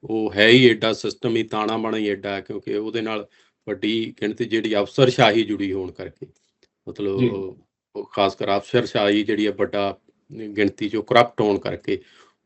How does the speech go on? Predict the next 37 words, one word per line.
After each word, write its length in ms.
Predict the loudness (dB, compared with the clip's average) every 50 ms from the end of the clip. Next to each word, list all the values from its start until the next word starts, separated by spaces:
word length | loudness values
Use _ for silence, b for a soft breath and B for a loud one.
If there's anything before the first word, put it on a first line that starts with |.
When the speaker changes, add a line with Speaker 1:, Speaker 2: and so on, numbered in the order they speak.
| -8 -8
Speaker 1:
ਉਹ 80 | -2
ਭਾਰੂ 320 | 4 6 6 8 8 8 8
ਹੋ 120 | 8 8
ਜਾਂਦੀ 380 | 8 8 6 4 4 4 4 4
ਹੈ। 60 | 2
ਕੌਂਸਲਰਾਂ 580 | 2 0 -4 -4 -4 -6 -2 0 0 2 2
ਨੂੰ 100 | 2 0
ਵੀ 80 | 0 0
ਆਪਣੇ 280 | 0 -2 -4 -6 -4 -4
ਵੱਲ 140 | -4 -6 -8 -10 _ -20 -18 -16 -14
ਉਹ 120 | -14 -14 -12
ਕਰ 200 | -10 -10 -8 -6
ਲੈਂਦੀ 300 | -4 -4 -4 -4 -4 -4
ਹੈ, 80 | -2
ਜਾਂ 140 | -2 -4 -6
ਕਮਿਸ਼ਨ 480 | -6 -4 -2 -2 -2 -2 -2 -4 -4 -2
ਦਾ 80 | -2
ਆਪਾਂ 200 | -4 -4 -4 -10
ਪਿਛਲੇ 280 | -8 -8 -6 -4 -4 -4
ਦਿਨਾਂ 240 | -4 -4 -6 -6 -6
ਚਰਚਾ 420 | -8 -10 -12 -12 -10 -8 -10 -10
ਕੀਤੀ 300 | -8 -10 -14 _ -4 -4
ਹੈ 60 | -4
ਸਿਸਟਮ 460 | -4 -4 -8 -10 -8 -4 -2 0 0
ਹੈ, 100 | -2 -2 b b b b b b b b b
ਵੀ 80 | 6 8
ਨਵੀਂ 380 | 10 10 10 10 10 8 8
ਜਿਹੜੀ 220 | 6 4 2 2 0
ਟੀਮਾਂ 380 | 0 -2 -4 -4 -4 -4 -6
ਆਉਣੀਆਂ 380 | -6 -6 -6 -6 -6 -8 -8 -8
ਨੇ 120 | -8 -10
ਉਹ 200 | -8 -8 -10 -10
ਕਮਿਸ਼ਨ 580 | -10 _ -10 -8 -8 -8 -8 -8 -6 -6 -6 -6
ਦਾ 300 | -4 -4 -4 -6 -8 -10 -12
ਜਿਹੜਾ 220 | -12 -10 -10 -10
ਬੰਦ 280 | -10 -10 -10 -8 -8 -8
ਕਰਕੇ 420 | -6 -6 -8 -8 -8 -8 -8 -8